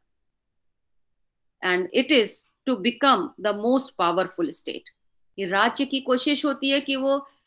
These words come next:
सबसे ज्यादा शक्तिशाली देश बन जाए और इस तरीके से वो अपना सर्वाइवल को सुनिश्चित करता है, अपने सिक्योरिटी डिलेमा को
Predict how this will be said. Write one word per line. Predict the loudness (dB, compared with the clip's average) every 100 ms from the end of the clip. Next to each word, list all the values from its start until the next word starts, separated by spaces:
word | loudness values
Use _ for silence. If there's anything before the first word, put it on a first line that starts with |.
| -10
सबसे | 0 0 2 2
ज्यादा | 4 4 6 4
शक्तिशाली | 4 0 0 2 2 0
देश | 0 -2 -2 -2
बन | -2
जाए | 0 2
और |
इस | 2 0
तरीके | -2 0 2 2
से | 2
वो | 0
अपना | 0 0 -4
सर्वाइवल | -2 -2 0 0 0
को | -2 -4
सुनिश्चित | -2 -4 -2 -4 -4
करता | -8 -4 -2
है, | -2
अपने | -4 -6
सिक्योरिटी | -6 -2 0 0 -4
डिलेमा | -2 0 2 0
को | 0 -2 -2